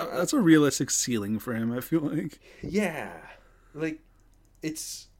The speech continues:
Speaker 1: he's obviously not Derek Carr yet, but I, I, I think you see flashes that could be that type of quarterback.
Speaker 2: Fair enough. Um,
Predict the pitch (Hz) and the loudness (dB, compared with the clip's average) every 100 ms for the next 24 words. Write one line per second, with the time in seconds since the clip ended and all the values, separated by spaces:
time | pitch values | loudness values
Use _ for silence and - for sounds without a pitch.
0 | _ 156 160 147 147 139 131 104 98 110 | _ -8 -2 -2 -2 -6 -10 -6 -6 -6
1 | 104 101 98 - 80 101 156 _ _ _ | -8 -10 -10 -12 -12 -12 -16 _ _ _
2 | 98 98 123 - - _ _ - 113 127 | -8 -6 -6 -10 -20 _ _ -20 -4 -2
3 | 117 120 - 117 - 113 104 - - 147 | -2 -4 -6 -8 -8 -10 -12 -14 -8 -8
4 | 156 - _ _ - 139 127 101 - - | -10 -20 _ _ -18 -14 -14 -12 -12 -12
5 | - 110 95 113 120 110 104 117 98 104 | -8 -8 -8 -8 -10 -8 -10 -12 -10 -8
6 | 92 95 92 - 92 85 - 76 - - | -6 -8 -10 -12 -14 -16 -16 -16 -16 -20
7 | - _ _ _ _ _ _ _ _ _ | -20 _ _ _ _ _ _ _ _ _
8 | _ _ _ _ _ _ _ - - - | _ _ _ _ _ _ _ -20 -18 -4
9 | 117 117 120 110 - - - 131 127 131 | 0 0 0 -4 -8 -14 -4 0 2 2
10 | 123 123 | 2 0